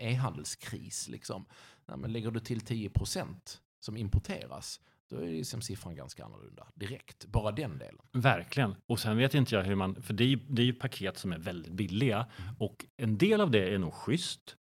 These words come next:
Speaker 2: En del av det följer ju liksom inte så här, jag kan inte kemikaliedirektiv, C-märkning och det borde liksom någon E U-politiker sätta stopp för. Men,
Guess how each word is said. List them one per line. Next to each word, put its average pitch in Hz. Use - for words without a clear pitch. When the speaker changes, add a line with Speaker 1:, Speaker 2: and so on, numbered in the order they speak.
Speaker 2:
En 104
del 165
av 101
det 90
följer 107
ju 120
liksom -
inte 92
så -
här, 82
jag -
kan 95
inte 87
kemikaliedirektiv, 90
C-märkning 92
och 90
det 98
borde 104
liksom 92
någon 95
E 117
U-politiker 104
sätta -
stopp -
för. -
Men, 101